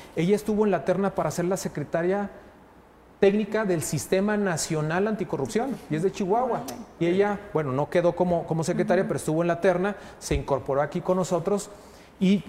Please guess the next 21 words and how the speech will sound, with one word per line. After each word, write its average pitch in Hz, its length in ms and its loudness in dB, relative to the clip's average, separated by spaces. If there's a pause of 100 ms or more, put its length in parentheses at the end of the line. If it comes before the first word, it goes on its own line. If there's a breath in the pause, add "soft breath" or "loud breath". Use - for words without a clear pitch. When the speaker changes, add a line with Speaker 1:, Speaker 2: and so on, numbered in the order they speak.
(140)
Speaker 1:
prácticamente 214 920 0
todos 214 340 0
los 202 240 -4
que 175 120 -2
hemos 185 220 -2
invitado 185 640 -2
tienen 190 400 0 (120)
una 190 260 2
gran 175 300 0
experiencia 156 500 -2
en 170 60 -2
esta 165 160 -4
materia. 127 360 -2 (300 loud breath)
Y 143 120 2
adicionalmente, 165 880 0 (120)
les, 135 460 -2
les, 131 380 -4
eh, 127 260 -2 (100)
les 131 180 -4
digo, 143 260 0 (540 loud breath)
lo, 160 200 0